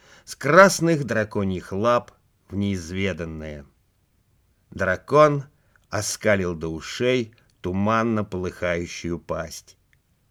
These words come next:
Медленно, картузом захлопнулись щелочки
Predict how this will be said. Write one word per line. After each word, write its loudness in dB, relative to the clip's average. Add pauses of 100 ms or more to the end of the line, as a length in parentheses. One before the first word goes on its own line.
(600)
Медленно, 0 (540)
картузом 6
захлопнулись 0
щелочки 2